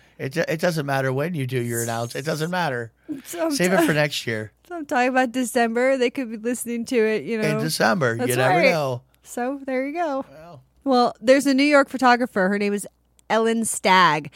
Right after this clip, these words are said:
Speaker 2: and she's gonna be celebrating the release of her new book. She's got a new book. It's called Dirty Girl Collection. And it's gonna be, she's gonna be doing a special signing at the Museum of Sex.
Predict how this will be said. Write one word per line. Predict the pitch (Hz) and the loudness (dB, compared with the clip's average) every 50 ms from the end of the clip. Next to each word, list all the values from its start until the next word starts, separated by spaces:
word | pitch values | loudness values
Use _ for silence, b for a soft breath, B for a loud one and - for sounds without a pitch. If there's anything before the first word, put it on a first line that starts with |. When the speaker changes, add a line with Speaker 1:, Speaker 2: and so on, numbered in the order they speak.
| B B B B B B 226 | B B B B B B -6
Speaker 2:
and | 208 - | -4 -2
she's | - 247 262 240 | 2 2 2 2
gonna | 233 262 247 233 | 2 0 0 2
be | 247 233 | 0 -2
celebrating | - - 233 214 214 214 190 214 208 208 202 202 202 | 0 2 2 4 4 4 4 4 4 4 4 2 0
the | 196 | 0
release | 180 190 190 185 185 156 - - - | 0 0 0 0 0 0 -2 -4 -2
of | - 185 202 190 185 170 | 0 2 2 2 2 0
her | 196 196 185 185 185 180 180 | 0 0 0 0 0 0 -2
new | 185 185 180 180 | -2 -2 -2 -2
book. | 190 339 370 269 202 - | 0 2 2 2 2 0
She's | - 220 208 | -6 -8 -2
got | - 220 214 | 0 0 0
a | 214 214 | 2 2
new | 226 233 247 | 2 0 0
book. | 214 196 214 190 | 2 0 0 0
It's | 202 190 - | 0 -4 -2
called | - 226 196 185 160 - | 0 0 0 0 2 4
Dirty | 226 220 240 247 240 | 4 6 6 4 2
Girl | 202 214 202 190 | 2 2 2 2
Collection. | 185 - - 190 165 175 - - - 156 139 151 156 156 - _ _ _ _ _ B B B B B B B B B B B B B _ | -2 -2 -4 -2 -2 -2 -4 -4 -8 -6 -6 -8 -8 -12 -14 _ _ _ _ _ B B B B B B B B B B B B B _
And | - 202 208 214 214 214 | -4 0 0 2 2 2
it's | 220 214 - | 2 0 2
gonna | - 240 233 226 214 | 2 2 2 4 4
be, | 214 220 214 214 214 208 208 202 202 202 | 2 0 2 2 0 0 0 0 0 -2
she's | - 208 202 | -2 -4 -2
gonna | 196 220 220 | -2 0 0
be | 220 | 2
doing | 190 220 214 208 | 2 2 2 2
a | 202 196 | 2 0
special | 190 - 226 214 - 226 | 0 0 -2 0 0 -2
signing | 202 - 233 214 202 202 196 196 | -2 0 0 0 2 2 0 2
at | 185 180 180 180 | 2 2 2 2
the | - 190 | 0 -2
Museum | 185 190 190 175 156 202 190 185 180 170 | 0 0 0 -2 -2 -2 -2 0 -2 -2
of | 165 - | -4 -2
Sex. | - 311 262 202 - - - - - - | 0 0 0 0 0 -4 -8 -8 -8 -10